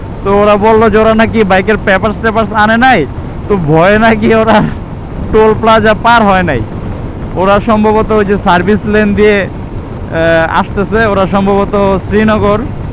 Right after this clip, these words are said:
শ্রীনগর দিয়ে উঠতে পারবে, আহ, মানে মূল এক্সপ্রেসওয়েতে সার্ভিস লেন থেকে। <laughs> ওরা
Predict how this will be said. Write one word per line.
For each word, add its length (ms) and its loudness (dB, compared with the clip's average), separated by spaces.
শ্রীনগর 480 0
দিয়ে 180 2
উঠতে 300 -2
পারবে, 320 -4
আহ, 540 -6
মানে 280 -2
মূল 220 -2
এক্সপ্রেসওয়েতে 680 -4
সার্ভিস 340 -4
লেন 160 -2
থেকে। 300 -4
<laughs> 2250 -4
ওরা 300 0